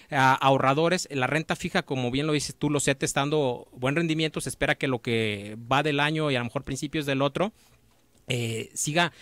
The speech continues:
elevada la renta fija, que viene siendo la parte de los cetes. Entonces, eh, en estos momentos pudiera ser una buena alternativa.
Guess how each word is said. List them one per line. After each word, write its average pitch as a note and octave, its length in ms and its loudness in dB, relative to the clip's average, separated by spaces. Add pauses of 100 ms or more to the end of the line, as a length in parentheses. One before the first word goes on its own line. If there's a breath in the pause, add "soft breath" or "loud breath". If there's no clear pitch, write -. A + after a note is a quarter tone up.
(120)
elevada C#3 440 6
la C3 120 4
renta A#2+ 280 0
fija, A#2 280 -6
que - 100 -6
viene A#2+ 160 -2
siendo B2 220 -4
la A#2 100 -2
parte G#2+ 320 -6
de A2+ 80 -2
los A2+ 160 -2
cetes. - 260 -2
Entonces, E3+ 400 -2 (240 loud breath)
eh, D#3 140 6
en D#3+ 80 6
estos E3 200 0
momentos F3 320 0
pudiera D#3+ 320 6
ser E3+ 360 0
una D#3+ 520 0
buena D#3 260 0
alternativa. C#3+ 720 2